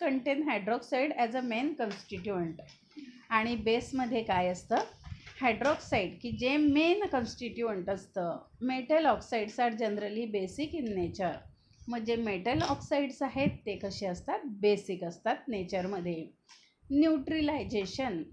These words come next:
we have seen that acid contains hydrogen ion and base contains hydroxide ions. आपण पाहिलं की जे ॲसिड आहे त्याच्यामध्ये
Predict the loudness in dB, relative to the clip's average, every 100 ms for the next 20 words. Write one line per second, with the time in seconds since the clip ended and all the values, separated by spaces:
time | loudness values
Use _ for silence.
0 | -16 -8 -2 2 4 4 2 -2 -2 0
1 | -2 0 0 0 0 -4 -2 -4 -2 -2
2 | -4 0 0 0 -4 -4 -4 -2 -4 -2
3 | -2 -2 -4 -2 -2 -2 -4 -4 -2 -2
4 | -2 -6 -4 0 -2 -4 _ _ -20 -20
5 | -16 -2 2 2 0 0 0 0 -4 -8
6 | -16 _ _ _ 0 2 2 0 0 -2
7 | 0 -2 -2 -8 -12 _ _ -2 0 0
8 | 0 2 2 2 0 0 0 -2 -4 -4
9 | -4 0 0 0 -2